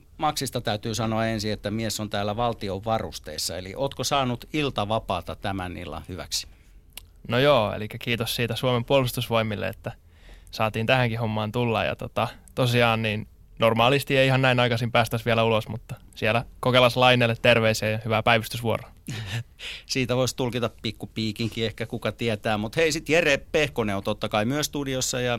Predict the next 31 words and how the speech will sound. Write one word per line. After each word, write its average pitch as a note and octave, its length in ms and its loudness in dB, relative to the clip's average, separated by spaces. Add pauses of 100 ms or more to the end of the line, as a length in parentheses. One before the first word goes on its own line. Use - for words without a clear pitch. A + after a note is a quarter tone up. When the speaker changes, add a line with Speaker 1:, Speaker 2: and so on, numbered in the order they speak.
Speaker 1:
Jere A#2 380 -2 (360)
kattelee G#2+ 440 -2
sitten G2 300 -6
tän G2+ 200 0
illan G2 260 -4
ajan F#2+ 260 -4 (420)
Southboxia A2 840 0
ja F#2 140 -4 (100)
muutenkin G2 400 -6
tuossa - 260 -4
somea F#2 360 -2
ja F2 80 -6
tulee A#2 320 -6
sitten A#2+ 240 -6
väliin A2+ 300 -2
hyvillä G#2+ 400 -6
kysymyksillä, F2+ 600 -6
mitä D#2+ 260 -10
sieltä D#2+ 340 -6 (380)
tässä - 320 -4
illan G2 340 -6
aikana F2 500 -8 (140)
löytyy. A2 420 -2
Mutta G#2 260 0
aloitetaan B2 500 2
sitten. A2 300 -4 (600)
Ö, A#2+ 220 2 (140)
jos C#3+ 200 -2
aloitetaan E3+ 460 0
vaikka D#3+ 200 0
Shanghain D3+ 500 2